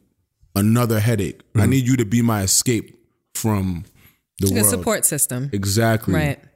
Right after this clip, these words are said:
Speaker 2: But that had to change because, you know, with, with Nicki, she was the celebrity and, and you were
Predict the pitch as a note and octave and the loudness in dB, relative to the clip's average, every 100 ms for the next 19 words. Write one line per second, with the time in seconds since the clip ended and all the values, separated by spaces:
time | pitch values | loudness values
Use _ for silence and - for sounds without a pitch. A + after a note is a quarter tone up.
0 | _ A#2 B2+ G3+ A3+ C#3 A#2 F#3 E3 G#2+ | _ -2 0 0 0 0 0 2 2 0
1 | G2+ B2 A#2 A2 - B2 A2+ G#2+ G#2 - | 0 0 0 0 0 2 2 2 0 -4
2 | _ A2+ A2 A#2+ C3+ B2 A2 G#2 - - | _ 0 2 2 2 0 0 0 0 0
3 | F3 D3+ C3+ G#2+ A2+ A#2 G#2+ G#2 G2+ G#2 | 0 2 2 2 0 0 0 -2 0 0
4 | G#2 F#2+ - G2 G2+ G#2+ A#2+ G#2+ G#2 F#2 | 2 0 0 0 2 2 2 2 2 0